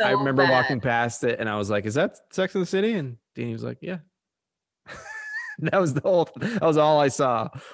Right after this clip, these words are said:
Speaker 1: was that one lady. It was bad.
Speaker 2: It's so bad. It's like, oh my God. Like, at first, it was kinda good. It was like, "Oh, this is interesting." Like, who, it was kinda like, "Who's the murderer?
Speaker 1: That's how
Speaker 2: What happened?"
Speaker 1: everything
Speaker 2: Like
Speaker 1: is now.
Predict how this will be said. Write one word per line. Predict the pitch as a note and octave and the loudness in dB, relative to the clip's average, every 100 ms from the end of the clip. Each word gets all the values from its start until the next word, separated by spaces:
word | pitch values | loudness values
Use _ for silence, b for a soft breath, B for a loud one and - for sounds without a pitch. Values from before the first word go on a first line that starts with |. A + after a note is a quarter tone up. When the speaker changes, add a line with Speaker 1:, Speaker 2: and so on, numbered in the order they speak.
| B | B
Speaker 1:
was | C3+ | -2
that | C3 A2+ | 2 2
one | A#2 A2+ A#2 - | 0 -2 -6 -4
lady. | A2+ G#2+ A2+ - | 0 0 0 0
It | |
was | C3+ A2+ | 0 0
bad. | G#2 G2+ D3 - _ _ _ _ _ _ _ _ _ _ - | 0 2 0 -2 _ _ _ _ _ _ _ _ _ _ -8
Speaker 2:
It's | G#3 - | -8 -4
so | G#3 F#3+ | -2 0
bad. | F#3 D3 C#3+ _ _ _ _ - - _ _ _ - | 0 -4 -6 _ _ _ _ -20 -20 _ _ _ -6
It's | A#3 A3 - | -4 -4 0
like, | A#3+ A#3 A#3 - b b b b b b _ _ _ _ _ - | 0 0 -4 -16 b b b b b b _ _ _ _ _ -14
oh | F#3 F#3 | -10 -8
my | A2+ - | -8 -10
God. | - G2+ G2+ | -6 -4 -2
Like, | G#3 G#3+ | 0 0
at | G#3+ A#3+ A#3+ | 0 -2 2
first, | C4 D#4+ A4 A4 | 2 4 2 2
it | |
was | D4+ A#3+ | 0 -2
kinda | C4+ B3+ G#3+ | 0 0 2
good. | F#3+ E3 - - - | 2 2 0 -10 -4
It | |
was | G#3 G3+ | -2 0
like, | F#3+ - | 0 2
"Oh, | D4 | 0
this | A3+ A#3+ | 2 0
is | G3 | -4
interesting." | - F#3+ G#3 A3+ A3+ G#3 | -4 -4 -2 -4 -2 0
Like, | F#3+ D3 - | 0 -2 -4
who, | F#3+ | -2
it | F#3+ D#3 | -2 -2
was | F3 | -4
kinda | - F#3 | -4 -2
like, | C#3 - | -2 -2
"Who's | G3+ G3+ | -4 -2
the | F#3+ | 0
murderer? | F3+ F3+ F#3+ F#3 F#3 | 0 0 0 2 2
Speaker 1:
That's | |
how | F#3 | 2
Speaker 2:
What | - | 0
happened?" | - A3 | 0 0
Speaker 1:
everything | A#3+ G3 G3 | 2 2 2
Speaker 2:
Like | E3 | 2
Speaker 1:
is | C3 A2 G2 | 2 0 -2
now. | G#2+ F#2 F2 | -2 -2 -4